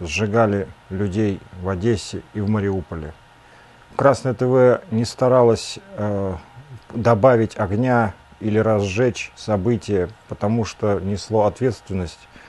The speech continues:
за происходящее, как один из инициаторов антифашистского штаба.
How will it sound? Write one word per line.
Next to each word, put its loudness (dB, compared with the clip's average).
за -2
происходящее, -2
как -4
один 0
из -6
инициаторов -2
антифашистского -8
штаба. -6